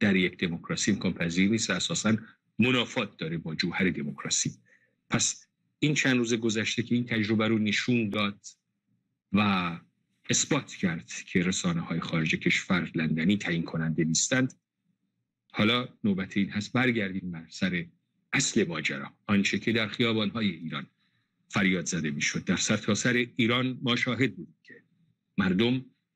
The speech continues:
بدون هیچ گونه تبعیضی، بدون صحبت از هیچ مسئلهٔ انحرافی، بر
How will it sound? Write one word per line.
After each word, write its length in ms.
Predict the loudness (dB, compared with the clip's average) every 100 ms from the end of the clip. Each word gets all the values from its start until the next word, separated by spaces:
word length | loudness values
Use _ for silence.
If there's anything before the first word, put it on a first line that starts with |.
| -4
بدون 260 | 0 0
هیچ 260 | -2 -6 -12
گونه 140 | -12
تبعیضی، 520 | -10 -10 -10 -8 -6 -2
بدون 340 | -2 0 -2
صحبت 420 | -4 -8 -8 -8
از 200 | -8 -10 -18 _ _ _
هیچ 280 | -4 -2 -2
مسئلهٔ 540 | -2 -2 -2 0 0 0
انحرافی، 800 | -4 -2 0 0 0 0 0 -2 _ _
بر 340 | -2 0 -2